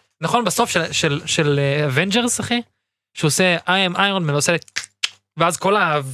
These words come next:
הצבעים האלה שעולים לו על ה-, על האור, אני אומר לך, הנה, lightning, struck, tattoo, או משהו, tattoo, אתה תראה, זה אנשים שפשוט, כאילו, יש להם, אה,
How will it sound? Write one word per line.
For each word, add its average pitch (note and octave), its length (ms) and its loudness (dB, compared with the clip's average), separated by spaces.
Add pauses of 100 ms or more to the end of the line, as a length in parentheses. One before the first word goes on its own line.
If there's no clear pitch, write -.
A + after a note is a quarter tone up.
(220)
הצבעים E3 500 0
האלה G3+ 140 2
שעולים D#3+ 340 2
לו G3 80 4
על D#3 80 2
ה-, C#3+ 220 0
על C#3+ 100 0
האור, F3 280 2 (440)
אני D3+ 120 2
אומר F#3 140 2
לך, A3 180 0 (340)
הנה, D#3+ 160 2 (220)
lightning, A3+ 500 -2 (680)
struck, E3 880 0 (1000)
tattoo, E3 300 -2 (340)
או G#3 120 -2 (100)
משהו, C4+ 200 0 (920)
tattoo, G#3+ 460 0 (880)
אתה D#3+ 100 -2
תראה, F#3 340 0
זה D#3+ 160 0
אנשים D#3+ 320 0
שפשוט, F#3+ 360 -2
כאילו, G3+ 160 0
יש F3+ 220 0
להם, F3+ 220 0
אה, C#3+ 200 0